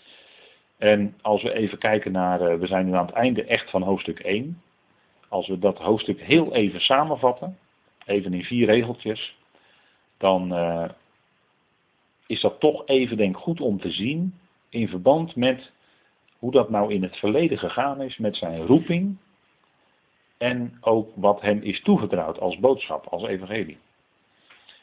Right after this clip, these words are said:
Kijk, zijn roeping tot apostel was overeenkomstig Gods wil.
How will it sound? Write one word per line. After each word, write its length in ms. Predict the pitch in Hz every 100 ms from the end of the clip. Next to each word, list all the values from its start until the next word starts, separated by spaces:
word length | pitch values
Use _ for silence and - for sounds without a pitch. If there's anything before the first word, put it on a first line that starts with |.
| _
Kijk, 200 | 110 104
zijn 220 | 104 101
roeping 720 | - 87 139 208 123 113 151
tot 200 | - 117
apostel 680 | 110 - 98 - 110 131 151
was 240 | 107 104
overeenkomstig 760 | - 120 113 107 107 123 117 113
Gods 260 | - 123 -
wil. 260 | 127 -